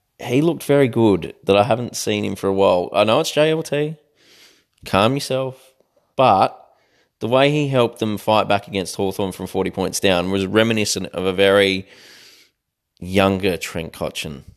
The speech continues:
I think if he reaches those levels throughout the season, uh,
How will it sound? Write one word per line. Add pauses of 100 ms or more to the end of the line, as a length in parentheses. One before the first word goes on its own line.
(500)
I
think
if
he
reaches
those
levels
throughout
the
season, (920)
uh,